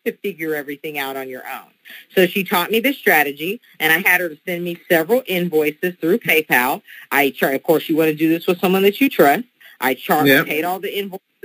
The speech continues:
Speaker 1: with my credit cards, pooled all that money into her bank account, and my business partner met her and picked up the cash. Now I had this huge lump sum of cash that I used to get involved in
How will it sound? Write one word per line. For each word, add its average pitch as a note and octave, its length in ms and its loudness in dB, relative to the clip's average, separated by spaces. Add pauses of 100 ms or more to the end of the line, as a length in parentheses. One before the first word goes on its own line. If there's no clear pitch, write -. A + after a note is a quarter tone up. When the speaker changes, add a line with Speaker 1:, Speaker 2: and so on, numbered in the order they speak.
Speaker 1:
with F#3+ 160 -14
my G#3+ 140 -2
credit F#3 320 -2
cards, F3 380 -4
pooled A3+ 440 4
all G3+ 180 -4
that G#3 240 -2
money G3 320 -2
into G3+ 160 -10
her A3+ 180 -4
bank F#3 280 -2
account, F3 400 -4 (200)
and D#3 120 -4
my E3 100 4
business F3+ 380 0
partner F3 400 0
met D#3+ 340 0
her E3 320 -2
and C#3+ 160 -8
picked - 300 0
up E3+ 120 2
the F3 60 -2
cash. D3 460 0
Now D3+ 160 0
I D#3+ 100 2
had D3+ 180 0
this C#3 140 0
huge F#3+ 300 0
lump D#3+ 480 4
sum A3+ 160 0
of A#3 100 -6
cash F3 460 0 (280)
that E3+ 200 2
I E3+ 60 4
used E3+ 480 -4 (500)
to D#3+ 400 2 (180)
get E3+ 200 4
involved D3+ 640 -2
in D3 400 -2